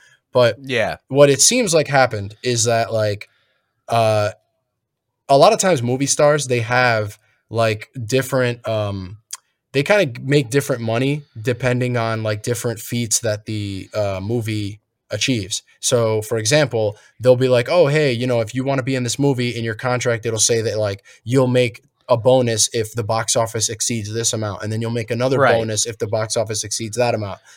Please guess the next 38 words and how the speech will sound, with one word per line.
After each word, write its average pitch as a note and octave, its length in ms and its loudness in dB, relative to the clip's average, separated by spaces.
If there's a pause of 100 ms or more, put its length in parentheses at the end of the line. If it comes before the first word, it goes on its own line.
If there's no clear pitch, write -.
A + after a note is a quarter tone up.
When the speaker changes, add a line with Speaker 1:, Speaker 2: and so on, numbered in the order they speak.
(120)
Speaker 1:
And B2 120 -2
so C#3+ 160 4
what C3 120 4
I B2 80 2
think F3+ 360 -2 (260)
happened, G#2+ 500 -2
based A#2 240 -4
off A#2 180 0
of, G#2+ 120 -8
like, G#2 280 -6 (300)
the, G#2+ 360 -6
whatever A2 420 -2
I A2 100 0
can, G#2+ 200 -6
like, G2 260 -8
piece A2 240 -4
together, G#2+ 480 0 (320)
is A#2+ 220 -2
that A2+ 300 2 (1040)
Scarlett D3+ 400 8
Johansson B2+ 680 -2
is A#2 200 -2
making A#2 560 -2 (260)
less A#2 300 -2
money A#2 500 0 (240)
off A#2 260 2
of G#2 300 -4
this A2 240 -2
movie B2+ 420 0
because A2+ 360 -4
they A2 160 -4
chose B2 400 2
to A2 400 -6
put B2+ 160 0
it B2 60 0
out B2+ 180 2
in A2 80 -8
theaters G#2+ 560 -4